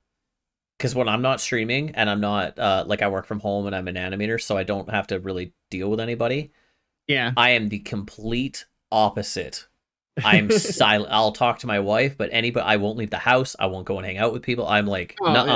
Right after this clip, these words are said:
Speaker 2: yeah.
Speaker 1: Everything is
Speaker 2: Well,
Speaker 1: shut
Speaker 2: especially,
Speaker 1: off.
Speaker 2: uh, especially right now, though, like, I don't really go out and hang out with anybody much either
Speaker 1: Yeah.
Speaker 2: because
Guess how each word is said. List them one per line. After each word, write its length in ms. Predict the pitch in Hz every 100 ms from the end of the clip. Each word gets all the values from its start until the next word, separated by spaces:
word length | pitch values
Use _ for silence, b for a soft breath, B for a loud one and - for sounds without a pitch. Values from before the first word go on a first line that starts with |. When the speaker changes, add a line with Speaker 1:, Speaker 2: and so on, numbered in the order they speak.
| 104
Speaker 2:
yeah. 80 | 120 - b b b b b b b -
Speaker 1:
Everything 280 | 131 135 123
is 100 | 113
Speaker 2:
Well, 140 | 180
Speaker 1:
shut 200 | 180 156 233
Speaker 2:
especially, 220 | 220 180
Speaker 1:
off. 100 | 160 _ 180
Speaker 2:
uh, 60 | - _ 175
especially 380 | 190 233 220
right 220 | 165 151 139
now, 220 | 135 139
though, 200 | 135 131
like, 160 | 131
I 80 | 131
don't 120 | 151
really 180 | 139 131
go 120 | 131
out 160 | 131 123
and 80 | 135
hang 180 | 131 131
out 100 | 131
with 100 | 127
anybody 400 | 131 127 127 127
much 220 | 127 127
either 280 | 131 127 123 131
Speaker 1:
Yeah. 60 | 147
Speaker 2:
because 540 | 135 127 127 -